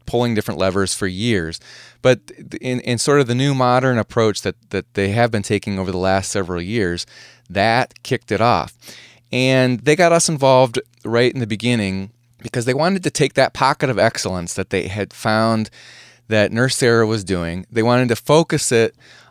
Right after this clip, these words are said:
on the areas of cardiovascular disease, which was their sort of low-hanging fruit, and they wanted to scale that across the organization. W-, th-, they had some big problems. I-, key was that, that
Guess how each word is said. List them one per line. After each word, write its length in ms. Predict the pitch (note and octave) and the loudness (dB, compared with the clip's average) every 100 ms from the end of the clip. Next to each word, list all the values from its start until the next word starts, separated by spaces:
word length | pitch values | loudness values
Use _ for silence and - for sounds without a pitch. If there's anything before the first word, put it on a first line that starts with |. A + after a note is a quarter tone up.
| _ | _
on 300 | G#2+ A#2 C3+ | 0 2 2
the 180 | C3 A#2 | 2 2
areas 460 | A#2 A#2 A2+ A2 | 2 2 4 2
of 320 | G2+ G2+ F#2 - | 2 0 -4 -6
cardiovascular 1040 | A#2 A2 A2+ G#2+ G2+ G#2 - G2+ G2 F2+ | -2 0 0 2 2 0 -4 -2 -2 -4
disease, 520 | F#2+ E2+ F2+ F2+ F#2+ | -8 -8 -6 -6 -8
which 280 | F#2+ F#2+ - | -8 -8 -6
was 160 | G2+ F2+ | -6 -4
their 140 | F#2 | -4
sort 220 | - G#2 | -4 -6
of 80 | E2+ | -2
low-hanging 500 | F#2 G2 G2+ G#2 G#2+ | -2 0 0 -2 -4
fruit, 360 | - F2 E2+ - - - - - | -6 -4 -4 -6 -16 -20 -20 -12
and 160 | - A#2 | -4 0
they 60 | |
wanted 340 | A2+ A#2 B2 B2 | 2 2 2 0
to 100 | A#2+ | -2
scale 500 | - - C3 C3+ C#3 | -2 0 2 4 4
that 180 | A#2+ A2 | 4 2
across 480 | - G#2+ G#2 G#2+ | 0 0 2 0
the 160 | - G2+ | -2 -2
organization. 840 | G2 F#2+ F#2+ F#2+ D3 F3 - - _ _ - - - - _ _ _ - | -2 -2 -4 0 2 2 -2 -10 _ _ -20 -20 -20 -20 _ _ _ -20
W-, 340 | - - - - - | -18 -18 -20 -20 -12
th-, 120 | D#2 D#2 C3+ | -10 -10 -4
they 180 | C3+ | 0
had 260 | C#3 E3+ G#3+ | 2 4 2
some 220 | - E3+ | 2 0
big 220 | C3+ D3 | 2 0
problems. 720 | - C3+ B2+ A#2 F#2+ F2+ F#2+ - | 0 0 2 2 0 -4 -6 -8
I-, 120 | - - - _ _ - - | -10 -14 -16 _ _ -20 -16
key 380 | - D#3+ E3+ D3+ | -6 -2 0 0
was 360 | B2+ A#2+ G#2 | 2 0 -2
that, 140 | G#2 - | -10 -2
that 220 | A#2 | 0